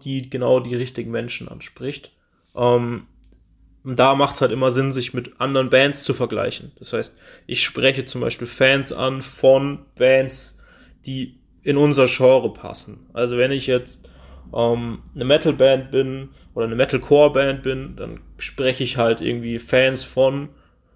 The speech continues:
Bring Me The Horizon und Co. an zum Beispiel. Ähm, wenn ich halt eher Mucke mache, die wie alt das Bring Me The Horizon ist, dann sollte ich halt Bring Me The Horizon heute vielleicht nicht mehr targetieren. Also ich, ich sollte halt wirklich eine passende,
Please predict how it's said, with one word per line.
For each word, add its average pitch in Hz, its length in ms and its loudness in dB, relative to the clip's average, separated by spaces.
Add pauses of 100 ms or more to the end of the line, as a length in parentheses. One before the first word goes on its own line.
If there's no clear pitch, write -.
(160)
Bring 139 260 2
Me 135 80 4
The 127 80 4
Horizon 120 400 4
und 120 160 -10
Co. 123 280 0
an 113 140 -8
zum 107 220 -12
Beispiel. - 640 -12 (760)
Ähm, 117 460 0 (840)
wenn 135 160 4
ich 139 120 4
halt 127 100 4
eher 135 200 4
Mucke 160 280 2
mache, 135 380 -2
die 131 240 -10
wie 120 140 -8
alt 202 200 6
das 160 120 2
Bring 127 260 -4
Me 123 240 -2 (100)
The 117 60 -6
Horizon 120 380 0
ist, 113 260 -10
dann 120 320 -6
sollte 127 280 0
ich 120 60 -8
halt 123 140 -2
Bring 127 160 -4
Me 127 80 -2
The 120 80 -8
Horizon 123 340 0
heute 123 180 4
vielleicht - 300 -6
nicht 131 160 -8
mehr 120 120 -8
targetieren. - 480 -12
Also 123 180 -6
ich, 123 100 -10 (400)
ich - 60 -18
sollte 156 160 8
halt 143 140 4
wirklich 139 240 -6
eine 127 100 -8
passende, 131 680 -2